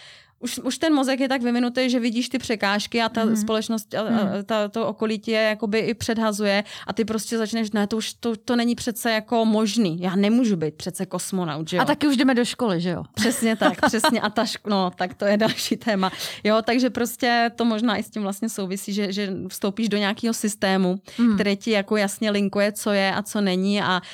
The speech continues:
Speaker 1: co bys měla a co bys neměla. Takže, takže prosím vás, eh, zkuste prostě poslouchat hlavně sami sebe.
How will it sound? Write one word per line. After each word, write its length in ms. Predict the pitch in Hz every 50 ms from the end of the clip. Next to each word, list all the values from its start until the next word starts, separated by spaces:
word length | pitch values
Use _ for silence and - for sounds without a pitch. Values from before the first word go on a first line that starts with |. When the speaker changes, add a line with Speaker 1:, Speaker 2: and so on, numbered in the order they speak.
| - -
Speaker 1:
co 120 | - 202
bys 200 | 190 190 190 -
měla 240 | 208 185 180 170 156
a 80 | - 196
co 140 | - - 190
bys 200 | 185 196 - -
neměla. 400 | 190 190 196 196 190 165 - - _ - - - - - - - - - - - - - - - - - _ _ _ _ _ _ _ _ _ _
Takže, 560 | - 269 247 226 226 220 214 247 233 220 214 214 208 - - - - -
takže 260 | 240 220 214 214 226
prosím 320 | 202 226 214 214 - 226 214
vás, 480 | 208 202 202 196 202 - - - -
eh, 40 | 196 214 208 202 202 196 196 190 196 190 185 - - - -
zkuste 560 | - - - - 247 240 - - - 247 247
prostě 720 | 240 247 240 214 208 - - - 202 196 190 190 185 - - - - - - 208
poslouchat 540 | - 202 - - 214 208 208 - 202 196 180
hlavně 520 | 165 165 214 233 247 214 190 175 - 185 196
sami 300 | - - 165 165 - 185
sebe. 340 | - - 180 170 - 170